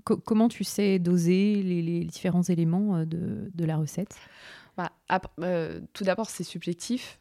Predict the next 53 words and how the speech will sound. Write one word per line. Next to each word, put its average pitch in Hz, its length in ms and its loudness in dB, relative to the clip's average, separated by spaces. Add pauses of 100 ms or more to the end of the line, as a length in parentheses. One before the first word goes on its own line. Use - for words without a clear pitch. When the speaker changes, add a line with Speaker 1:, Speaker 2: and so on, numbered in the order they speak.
(140)
Speaker 1:
Oui. 175 160 4
Speaker 2:
Euh, 160 220 -4
ce - 80 -10
qui - 140 -4
me 190 40 0
semblera 175 480 -2
bon 190 220 -6
ne 190 140 -4
semblera 170 480 -4
pas 170 120 -4
bon 170 280 -6
à 160 80 -6
tout - 180 -20
le 160 60 -4
monde. 254 200 -2
Speaker 1:
Mhm. 175 120 4 (420)
Speaker 2:
Euh, 180 160 0
toutefois, 240 600 0
euh, 175 460 2 (340)
c'est - 160 -6
vrai 220 140 2
que 220 80 -2
j'ai 208 120 -2
ce 208 160 -2
côté 208 380 -2
un 190 100 0
peu, 208 160 -6
euh, 170 1040 -2 (800)
euh, 165 240 -4
savant 196 340 -2
fou. 277 400 0
Euh, 185 200 2
j'aime 190 180 4
Speaker 1:
D'accord. 185 140 2
Speaker 2:
bien 254 280 2
expérimenter 196 640 -2
plein 247 240 -2
de 233 40 -6
trucs 220 240 -6
Speaker 1:
Ok. 196 80 6
Speaker 2:
différents. 185 360 0 (160)
Euh, 170 240 -4 (300)
donc, 196 140 0
j'expérimente. 202 840 -2
Quand 226 160 -4
je 208 120 -4
trouve 233 280 -6
qu'il - 100 -16
y 180 60 -2
a - 20 -2
un 175 60 -4
truc - 240 -8
intéressant, 196 640 -4